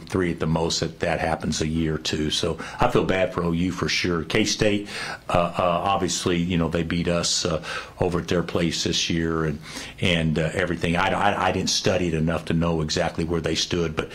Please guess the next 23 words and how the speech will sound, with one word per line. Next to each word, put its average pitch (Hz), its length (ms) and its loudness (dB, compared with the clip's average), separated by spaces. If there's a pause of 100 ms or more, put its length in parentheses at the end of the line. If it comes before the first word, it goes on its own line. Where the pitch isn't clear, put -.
(220)
everything 107 440 2
I 85 80 0
saw 92 360 0
with 82 220 -2
Oklahoma, 90 720 0 (580)
uh, 85 320 2
was 85 580 2
that 95 260 -2
they 92 140 2
were 78 200 0
in 110 380 2 (480)
until 82 340 0
today. - 460 -4 (440)
And 92 220 2
then 82 220 2
that, 85 200 2
that's 87 220 0
gotta 78 160 0
be 78 120 -2
heartbreaking 78 580 -2
for 82 100 -2
those 73 220 -4
kids. - 400 -6